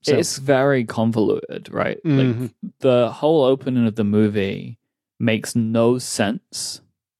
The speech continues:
Speaker 2: Like, there are p-, big, there are parts of it where they were trying to show me something, that I don't understand, right?
Speaker 1: <laughs>
Speaker 2: I don't know why he needed to test the reflexes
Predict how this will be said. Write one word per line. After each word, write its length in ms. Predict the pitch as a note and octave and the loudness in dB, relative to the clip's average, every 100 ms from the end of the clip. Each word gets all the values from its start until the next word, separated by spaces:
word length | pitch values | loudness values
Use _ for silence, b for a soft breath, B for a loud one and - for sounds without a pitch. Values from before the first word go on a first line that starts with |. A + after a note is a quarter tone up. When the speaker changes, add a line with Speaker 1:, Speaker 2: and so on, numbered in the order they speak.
| - | -2
Speaker 2:
Like, 160 | B2+ C3+ | 0 4
there 160 | D#3+ | 4
are 80 | F#3+ | 2
p-, 160 | - - | -2 -2
big, 200 | - F#3+ - - | 2 2 2 2
there 160 | F3+ | 2
are 60 | A#3+ | 2
parts 420 | - G3 F#3+ - | 2 0 0 0
of 100 | A#2+ | 0
it 160 | G#2+ - | 2 2
where 440 | A#2 A2 A2 A2 b b b | 2 2 2 0 b b b
they 120 | A#2+ C#3 | 0 2
were 120 | E3 | 2
trying 340 | - D#3 D#3 | 0 0 0
to 120 | C3+ | -2
show 280 | B2+ - A2+ | -4 2 2
me 140 | B2+ D#3+ | 2 0
something, 640 | - F3 E3+ F#3+ G3+ G#3 _ _ _ - | 0 0 0 2 2 -2 _ _ _ -2
that 140 | B2+ | 2
I 120 | B2 A#2+ | 2 2
don't 320 | C3 B2 A#2+ | 2 2 2
understand, 640 | A#2 A2 - F#2 E2+ - - | -4 -4 -2 -2 -4 -6 0
right? 240 | A2+ A#2+ - - | 2 2 -2 -2
Speaker 1:
<laughs> 160 | - | 0
Speaker 2:
I 60 | - | -2
don't 380 | - C#3+ E3+ E3 | 2 2 2 2
know 160 | F3+ | 2
why 720 | E3+ C#3 D3 D#3+ E3+ E3+ F#3+ - _ | 2 2 2 2 0 0 -4 -8 _
he 160 | - C#3 | -2 0
needed 380 | C3+ C#3+ C#3+ C#3 | 2 2 0 -4
to 100 | - | -10
test 500 | - C#3+ - - B2+ | -2 -2 -2 -8 2
the 120 | A#2 | 2
reflexes 920 | G#2 B2 - F3+ - - G#3+ A3 | 2 0 -2 -4 0 2 2 0